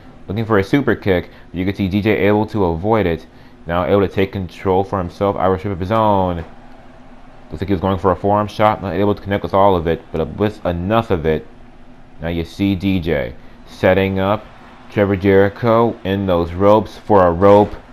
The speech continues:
hung D D T. Slamming Jericho's face directly into the canvas right here.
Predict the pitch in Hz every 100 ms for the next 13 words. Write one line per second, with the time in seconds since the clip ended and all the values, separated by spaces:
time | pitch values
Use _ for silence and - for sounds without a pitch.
0 | - - - 113 95 92 90 85 - -
1 | 78 101 95 92 92 82 82 82 78 -
2 | 85 71 60 - - - - - - -
3 | - - - - - - - - - -
4 | - - - - - - - - - -
5 | - - - - - - - - - -
6 | - - - - - - - - - -
7 | - 82 85 87 82 87 87 87 78 -
8 | 95 92 - 80 80 85 90 85 73 87
9 | 92 80 71 - 90 95 92 95 90 90
10 | 98 107